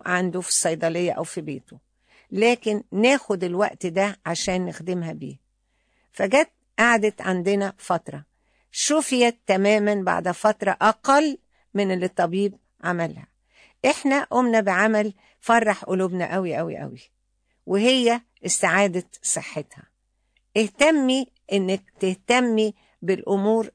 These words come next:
الطارئة. آه، مثلًا مرض بالشكل ده، آه، اترتب، لكن مرض طفل فجأة، عملية مفاجأة، آه، دي زي ما اتفقنا، افعلي الأهم فالمهم.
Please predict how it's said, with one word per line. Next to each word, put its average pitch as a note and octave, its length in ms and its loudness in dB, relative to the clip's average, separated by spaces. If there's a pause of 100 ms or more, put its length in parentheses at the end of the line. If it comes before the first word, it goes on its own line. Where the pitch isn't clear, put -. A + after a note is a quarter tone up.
الطارئة. F#3+ 760 0 (400)
آه، E3 180 -2
مثلًا G3 680 0
مرض G#3 480 4
بالشكل E3 520 -2
ده، G3 120 2
آه، F#3+ 400 2 (120)
اترتب، G3+ 520 -2 (500)
لكن F#3+ 440 0
مرض C4 260 4
طفل A#3+ 400 -2
فجأة، F3+ 460 -2 (480)
عملية G#3+ 520 2
مفاجأة، F3 600 -2 (640)
آه، E3+ 640 0
دي F3+ 220 -4
زي C#4+ 280 4
ما A3+ 100 2
اتفقنا، F#3 680 -2 (400)
افعلي A3 580 0
الأهم F#3 760 -2
فالمهم. D3+ 600 -6